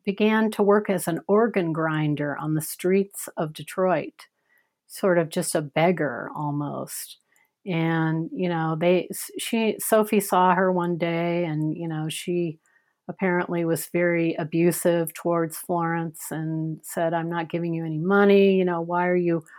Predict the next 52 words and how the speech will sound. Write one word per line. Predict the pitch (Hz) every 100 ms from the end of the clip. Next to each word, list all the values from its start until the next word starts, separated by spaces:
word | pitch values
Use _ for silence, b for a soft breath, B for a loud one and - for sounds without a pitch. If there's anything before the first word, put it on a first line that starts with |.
| B -
wasting | 175 190 208 - 196
your | 180 170
life | 170 175 185 -
this | 185 -
way? | 180 180 175
Why | 175 175 180
did | 185
you | 185
marry | 170 175 180
this | 180 165
horrible | 190 185 175 165
man? | 165 170 175
I | 156
didn't | 175 165
approve | 156 - 190 185
of | 160
him. | 185 185
And | 165 156 B B B B B _
why | 190 180
are | 190
you | 185 170
wasting | 175 180 185 - 185 170
your | 165
life? | 165 160 175 170 160 - -
You | 165
know, | 160 156 156 151 151 156 -
uh, | 175 _ _
you | 277 285 - 180 190
could | 196 170
be | 175
doing | 156 175 156
something | 156 160 160 156
better | 147 147 147
than | 143 143
this." | 143 143 - - _ b b b b -
And | 165 160 156 160
so | 156 214
they | 196 196
really | 202 233 269 320 311
didn't | 277 262
get | 247 240
along, | 208 202 202 202
and | 180
they | 175
had | 180 175
this | 170
sort | 208 185
of | -
public | - 175 185 -
feud | - - 170 180 185 190 185
for | - 180 175
a, | 170